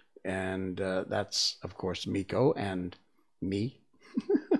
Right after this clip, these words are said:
Um, there we go. That's, uh, that's the wishing tree. It's a rather cool, uh, cool thing, actually. They, they sell these little ribbons. You know, just small,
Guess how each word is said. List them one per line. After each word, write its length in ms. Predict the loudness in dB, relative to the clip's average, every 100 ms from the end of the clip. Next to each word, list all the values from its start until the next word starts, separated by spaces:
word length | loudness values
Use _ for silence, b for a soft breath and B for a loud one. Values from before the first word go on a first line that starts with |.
| 0 B B B B B
Um, 600 | 4 6 8 8 8 6 10
there 120 | 10
we 100 | 10
go. 320 | 6 4 2 -2 _
That's, 380 | 8 8 8 8
uh, 280 | 8 10 8 2 -12 -20 -20 _ _ _ _ _ _ _ _ _ _ _ _ _ _
that's 300 | 4 4 4
the 120 | 4
wishing 380 | 6 4 4 2
tree. 340 | 2 2 2 -2 -14 _
It's 160 | 2 8
a 40 |
rather 240 | 8 8 6
cool, 480 | 8 10 10 10
uh, 280 | 8 8 6 0 4
cool 180 | 4
thing, 300 | 4 2 0
actually. 360 | -2 -6 -6 -4
They, 280 | -2 -4 -6 b b _
they 120 | 0
sell 240 | 4 6 8
these 200 | 8 6
little 180 | 2 4
ribbons. 580 | 4 4 0 -2 -6 b b b b
You 220 | -4 -2 -2
know, 220 | -4 -6 -10 -12 -4
just 360 | 0 0 -4 -14 _ _ -8 -8 _ _ _ _ _
small, 600 | -8 -8 -6 -10 -10 -16